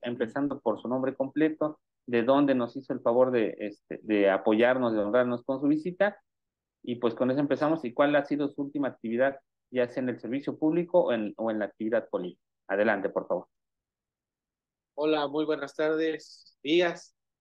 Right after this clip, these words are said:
Speaker 2: Mi nombre es Alberto Margarito Osorio Aldape, soy originario de Pachuca, desde donde me estoy conectando, Pachuca, Estado de Hidalgo, y comentarte que esta experiencia de la certificación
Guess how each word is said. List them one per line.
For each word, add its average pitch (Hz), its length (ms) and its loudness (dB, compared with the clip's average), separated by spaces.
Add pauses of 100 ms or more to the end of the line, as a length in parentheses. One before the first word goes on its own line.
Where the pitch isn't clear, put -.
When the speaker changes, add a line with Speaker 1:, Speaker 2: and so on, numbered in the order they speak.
(120)
Speaker 2:
Mi 123 120 -10
nombre 147 220 0
es 151 80 -4
Alberto 143 340 -2
Margarito 123 480 -2
Osorio 135 320 -4
Aldape, 160 440 0
soy 147 220 -2
originario 135 500 -4
de 120 120 -2
Pachuca, 160 580 -4
desde 123 320 -4
donde 113 260 -8
me 117 100 -8
estoy 143 180 -4
conectando, 147 580 -6
Pachuca, 147 440 -6
Estado 139 340 -2
de 131 100 -4
Hidalgo, 170 560 0 (540)
y 190 240 -4
comentarte 156 720 -2
que 127 460 -4
esta 151 220 -4
experiencia 143 640 -4
de 120 200 -4
la 117 140 -6
certificación 123 1120 -10